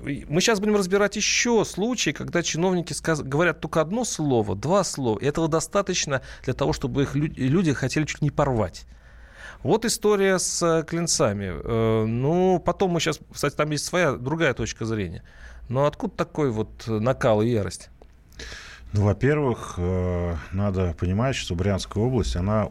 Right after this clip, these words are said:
Speaker 2: очень нищая область. То есть там, э, средняя зарплата, вернее, не средняя, если ты получаешь там пятнадцать тысяч рублей,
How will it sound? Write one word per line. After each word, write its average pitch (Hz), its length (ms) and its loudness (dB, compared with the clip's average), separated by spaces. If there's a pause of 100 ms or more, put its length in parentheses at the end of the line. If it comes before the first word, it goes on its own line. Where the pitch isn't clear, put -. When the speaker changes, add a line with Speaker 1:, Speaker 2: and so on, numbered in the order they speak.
Speaker 2:
очень 95 420 0
нищая 98 420 2
область. 69 500 -8 (540)
То 98 100 0
есть - 160 0
там, 107 420 0
э, 90 420 0
средняя 95 560 2
зарплата, 90 480 0
вернее, 98 200 2
не 101 100 2
средняя, 90 540 0
если 95 320 -2
ты 92 100 -4
получаешь 95 460 0
там 80 140 -6
пятнадцать 98 480 0
тысяч - 220 -2
рублей, 123 360 2